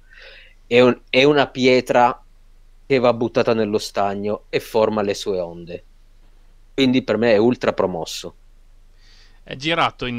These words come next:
Speaker 2: eh, nel periodo della pandemia, giusto questo? È un duemilaventi. Aspettate un attimo che ci guardo. Sì, sì, è fuori concorso, è stato presentato alla, alla festa della, di Venezia, al Cinema di Venezia.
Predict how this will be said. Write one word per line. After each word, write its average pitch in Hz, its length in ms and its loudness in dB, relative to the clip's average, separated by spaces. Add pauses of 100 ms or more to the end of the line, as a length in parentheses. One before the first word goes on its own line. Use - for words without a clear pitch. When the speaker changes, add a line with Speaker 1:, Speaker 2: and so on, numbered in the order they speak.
Speaker 2:
eh, 104 600 -8
nel 98 760 -18
periodo 117 240 -16
della 107 120 -14
pandemia, 110 480 -16
giusto 104 300 -20
questo? - 340 -18
È - 20 -16
un 104 80 -18
duemilaventi. 104 800 -18 (120)
Aspettate - 640 -20
un 110 60 -20
attimo 98 440 -20
che - 60 -20
ci - 160 -20
guardo. 107 540 -20 (640)
Sì, - 220 -12
sì, 117 240 -14
è 95 680 -16 (1600)
fuori 127 180 -4
concorso, 131 580 -6
è - 20 -20
stato 113 200 -14
presentato 113 800 -8
alla, 101 460 -8
alla 101 140 -12
festa 113 340 -16
della, 95 800 -18
di 98 80 -20
Venezia, 131 400 -14
al 123 80 -18
Cinema 104 260 -20
di 104 80 -20
Venezia. 139 640 -16